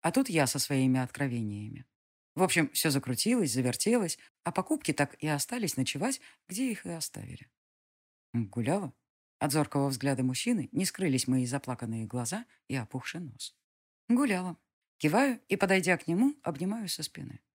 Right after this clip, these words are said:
«Будем собираться?» «Да, я вещи свои уже собрал», кивает мужчина на сидельные сумки. «Давай я испеку чего-нибудь в дорогу», предлагаю, но мужчина отрицательно качает головой.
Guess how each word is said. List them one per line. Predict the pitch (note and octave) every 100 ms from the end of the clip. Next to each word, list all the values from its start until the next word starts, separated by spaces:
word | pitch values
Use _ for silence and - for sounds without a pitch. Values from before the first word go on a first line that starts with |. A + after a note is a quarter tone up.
| _ _ _ _ _
«Будем | G3 G#3
собираться?» | - G3 G#3 B3 - - _ _ _ _ _ _
«Да, | A2+ A#2+ G#2+ - _
я | - D3
вещи | F3 G3
свои | B2+ - A#2
уже | A2 B2 D3+
собрал», | - G#2+ F#2+ - _ _ _ _
кивает | - C#3+ C3+ C3+
мужчина | C#3 - A#3 C3+
на | C3+
сидельные | - C#3+ E3 D#3 D3+
сумки. | - F#2+ - B2 - _ _ _ _ _
«Давай | B3 D4 E4
я | A3
испеку | G3 - G#3 E3+
чего-нибудь | E3+ D#3+ D3+ D#3
в | C#3
дорогу», | C3+ E3+ C#3 C3 C3+ D3+ _ _ _
предлагаю, | D3+ D3 D3 A#3 G3 -
но | F3+
мужчина | G3 - C#4 E3+
отрицательно | C#3 D#3+ - B3 D3 C3
качает | D3 - G#3 F3
головой. | D#3+ C#3+ A2+